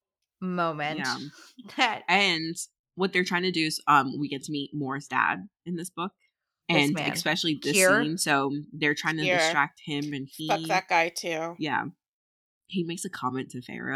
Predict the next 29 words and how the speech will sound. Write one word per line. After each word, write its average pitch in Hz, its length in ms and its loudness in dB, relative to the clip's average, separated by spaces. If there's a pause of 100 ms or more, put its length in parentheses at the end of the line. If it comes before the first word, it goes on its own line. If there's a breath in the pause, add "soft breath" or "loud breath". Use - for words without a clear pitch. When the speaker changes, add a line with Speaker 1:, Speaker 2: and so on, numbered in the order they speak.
Speaker 2:
as 131 180 -2
she's, - 200 -8
like, 135 140 -12
getting 120 260 -6
off 135 240 -6
of 127 100 -8
the 127 200 -6 (140)
platform, 151 600 -6 (100)
and 131 360 -10 (140)
Rhys 131 400 -8
loses 131 960 -4
it. - 340 -14 (680 soft breath)
And 123 380 0
he's, 131 280 -4
like, - 300 -8 (100)
breaks 139 280 -2
his - 200 -10
hand. 175 500 2
He's 117 180 -14
like, 147 100 -16 (140)
"Fuck - 100 -20 (120)
you, 175 200 0
whoever 143 260 -2
wants 151 240 -8
to - 40 -16
talk 131 140 -10
shit 170 180 -8
about 170 240 0
her." 165 240 -6